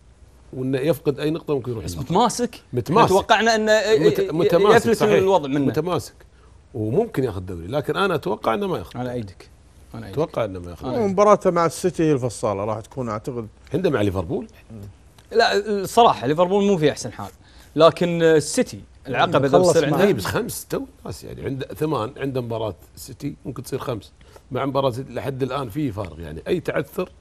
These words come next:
Speaker 1: ممكن يروح الدوري،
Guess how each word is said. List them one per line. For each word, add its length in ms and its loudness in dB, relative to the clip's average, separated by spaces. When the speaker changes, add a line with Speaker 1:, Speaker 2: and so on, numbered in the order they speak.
Speaker 1:
ممكن 460 -4
يروح 180 -8
الدوري، 340 -20